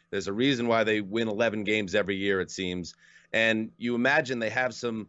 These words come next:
pieces in place that they trust, and maybe they actually get better. And on that point, Trey Turner, that's a nice pickup.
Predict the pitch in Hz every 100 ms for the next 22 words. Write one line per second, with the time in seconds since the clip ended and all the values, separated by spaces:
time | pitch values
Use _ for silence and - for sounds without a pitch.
0 | _ _ 147 165 147 123 123 123 147 131
1 | 107 110 - 151 139 - 113 113 127 147
2 | 131 120 110 - 117 110 - 196 127 104
3 | 110 113 120 107 107 _ 208 240 143 -
4 | 147 139 185 165 131 147 165 156 156 -
5 | 160 156 113 107